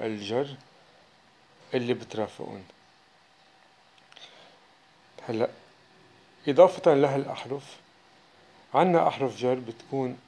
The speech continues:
أو مع accusative أو مع داتيف.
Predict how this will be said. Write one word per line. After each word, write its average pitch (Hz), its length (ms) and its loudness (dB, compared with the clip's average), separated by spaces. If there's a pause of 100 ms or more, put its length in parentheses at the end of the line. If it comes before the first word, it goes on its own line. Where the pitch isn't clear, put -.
(140)
أو 165 160 8
مع 143 320 4
accusative 127 760 -4 (840)
أو 160 160 8
مع 143 140 4
داتيف. 107 440 -4